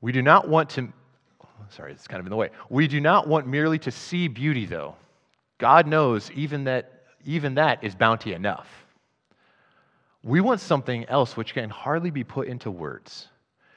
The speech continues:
to be united with the beauty we see, to pass into it,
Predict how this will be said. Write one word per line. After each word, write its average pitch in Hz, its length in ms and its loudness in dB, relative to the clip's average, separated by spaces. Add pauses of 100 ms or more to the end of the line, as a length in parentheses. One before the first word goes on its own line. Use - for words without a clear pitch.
(360)
to - 120 -4
be 143 220 -2
united 123 1040 -4
with 107 240 -8
the 104 80 -6
beauty 98 380 -6
we 90 160 -10
see, 76 440 -20 (580)
to 143 100 -8
pass 139 380 -6
into 151 420 -2
it, - 280 -14